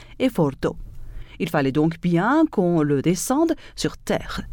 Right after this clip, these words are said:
L'exercice balistique d'envergure de l'Iran est un message aux États-Unis, aux pays du Golfe Persique et à Israël, indique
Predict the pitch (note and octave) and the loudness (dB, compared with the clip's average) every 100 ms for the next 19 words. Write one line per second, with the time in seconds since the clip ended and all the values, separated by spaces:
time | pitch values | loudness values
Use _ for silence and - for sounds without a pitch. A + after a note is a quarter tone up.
0 | - - - - A#3 G#3+ C#4 - G#4+ - | -10 -12 -8 -2 0 2 0 0 -4 0
1 | D4 B3+ - G#3 F#3+ - D#3 E3 E3+ G3 | 2 2 0 -2 0 0 2 2 0 0
2 | F3 E3 D3 G3+ E3 G3 - - - C4 | 0 2 2 2 0 -2 -6 -6 -2 0
3 | D#4+ E4 F4+ - F4+ F#3 E3+ F3 G#3+ A#3 | 2 2 2 0 2 2 -2 -2 -2 0
4 | A#3 F3 B2+ C#3+ D#3+ - - - - F4+ | -2 -2 0 -2 -2 -10 -4 -2 0 2
5 | D#4 C4+ F#3 E3 D3+ - A#3 A#3 - E4 | 2 2 0 0 -2 -2 -2 -2 2 2
6 | D#4 G#3+ G3+ G3+ E3+ C3 - - - C#3+ | 4 2 4 2 0 -4 -6 -10 -4 0
7 | F3 D#4 | 4 4